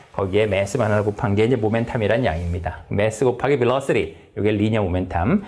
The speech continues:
모멘텀이란 뜻이라 이렇게 알아두고요. 한편 방금 전에 뭐라 그러냐면은 모멘텀 벡터라고 그랬어요. 모멘텀 벡터야, 벡터.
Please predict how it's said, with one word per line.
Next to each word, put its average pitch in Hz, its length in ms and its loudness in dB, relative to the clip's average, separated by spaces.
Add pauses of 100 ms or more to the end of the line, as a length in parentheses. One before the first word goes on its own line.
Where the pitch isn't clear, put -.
(180)
모멘텀이란 98 640 0
뜻이라 120 380 0
이렇게 87 200 -2
알아두고요. 87 720 -2 (1000)
한편 165 440 0 (320)
방금 175 200 0
전에 196 120 4
뭐라 170 180 4
그러냐면은 160 540 2 (240)
모멘텀 185 380 0
벡터라고 151 340 -2
그랬어요. 113 440 0
모멘텀 127 300 -4
벡터야, 107 320 -2
벡터. 85 280 -8